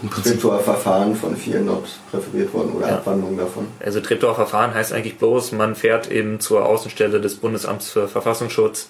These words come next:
Speaker 3: in Berlin-Treptow, geht da irgendwie in den geschützten Leseraum, guckt sich das an. Ich glaube, das können im, im Bundestagsuntersuchungsausschuss auch nur der Vorsitzende, sein Stellvertreter oder die
Speaker 1: Die
Speaker 3: Obleute.
Speaker 1: Obleute, glaub ich, noch, ja.
Speaker 3: Also,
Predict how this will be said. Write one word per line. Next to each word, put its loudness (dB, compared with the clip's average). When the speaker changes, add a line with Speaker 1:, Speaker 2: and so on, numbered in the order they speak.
Speaker 3:
in -2
Berlin-Treptow, 0
geht 0
da 6
irgendwie 0
in -4
den -2
geschützten -4
Leseraum, 4
guckt 0
sich -2
das 0
an. 0
Ich -8
glaube, 4
das 0
können -2
im, -2
im 2
Bundestagsuntersuchungsausschuss 0
auch 0
nur 4
der 4
Vorsitzende, 0
sein -2
Stellvertreter -2
oder 2
die -4
Speaker 1:
Die -6
Speaker 3:
Obleute. 2
Speaker 1:
Obleute, 2
glaub 0
ich, -6
noch, 0
ja. 0
Speaker 3:
Also, 2